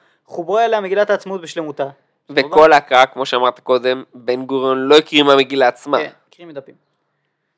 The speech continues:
Speaker 1: עכשיו, בן
Speaker 2: אפשר
Speaker 1: גוריון,
Speaker 2: לראות את זה,
Speaker 1: אה,
Speaker 2: האמת, גם בה, ממש בסרטון, כאילו, אם יודעים את זה, אז יודעים להסתכל, ואז אומרים, "רגע, הוא באמת לא קורא מהמגילה, הוא קורא מחתיכת דף."
Speaker 1: כן, לא מקלף, שזה, אתה יודע, עור של פרה וזה, כל העסק. אוקיי.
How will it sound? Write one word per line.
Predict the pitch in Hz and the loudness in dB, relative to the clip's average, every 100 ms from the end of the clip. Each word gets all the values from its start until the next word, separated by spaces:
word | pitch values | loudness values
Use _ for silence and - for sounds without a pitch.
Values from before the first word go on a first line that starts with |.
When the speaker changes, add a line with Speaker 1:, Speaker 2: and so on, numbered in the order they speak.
| _ _ _ | _ _ _
Speaker 1:
עכשיו, | - | -6
בן | 131 | -2
Speaker 2:
אפשר | 220 | 4
Speaker 1:
גוריון, | 175 196 | 6 8
Speaker 2:
לראות | 196 202 | 6 4
את | |
זה, | 165 | 0
Speaker 1:
אה, | |
Speaker 2:
האמת, | 131 165 165 | 0 0 -2
גם | 143 151 139 | 0 0 2
בה, | 117 | -2
ממש | 117 123 131 | 0 -2 -2
בסרטון, | 139 135 - 139 196 139 135 | -4 -18 -16 0 0 0 -6
כאילו, | 135 120 117 _ _ _ _ _ _ _ | -12 -12 -14 _ _ _ _ _ _ _
אם | 151 175 | -2 2
יודעים | 160 127 160 180 | 2 2 2 0
את | 139 | 0
זה, | 123 | 0
אז | 117 | 0
יודעים | 113 143 | -4 -6
להסתכל, | 147 - 123 - 170 117 | -6 -8 -8 0 0 2
ואז | 117 123 | 0 0
אומרים, | 127 127 - _ _ _ - | -4 -6 -10 _ _ _ -8
"רגע, | 120 120 107 | -4 -2 -2
הוא | 107 | -2
באמת | - 104 101 110 - | -4 -6 -4 -6 -2
לא | 117 | -4
קורא | - 117 117 | -2 -4 -2
מהמגילה, | 117 113 117 117 127 110 | -2 -4 -6 -6 -2 -2
הוא | 104 | -2
קורא | - 110 110 107 | -6 -6 -4 -6
מחתיכת | 107 110 _ _ _ _ - - 135 143 | -8 -10 _ _ _ _ -16 -2 2 4
דף." | 131 - _ | 4 2 _
Speaker 1:
כן, | - 131 | -20 -18
לא | 131 | -14
מקלף, | 156 156 160 143 | -16 -10 -10 -10
שזה, | - 131 123 120 | -14 -18 -16 -18
אתה | 123 | _
יודע, | 120 | -16
עור | 120 | -16
של | 127 | -18
פרה | 127 123 123 123 | -20 -16 -16 -16
וזה, | 120 120 120 | -20 -20 _
כל | 127 123 | -20 -20
העסק. | 123 _ _ _ _ _ _ _ _ _ _ - | -20 _ _ _ _ _ _ _ _ _ _ -20
אוקיי. | 139 143 156 | -14 -10 -10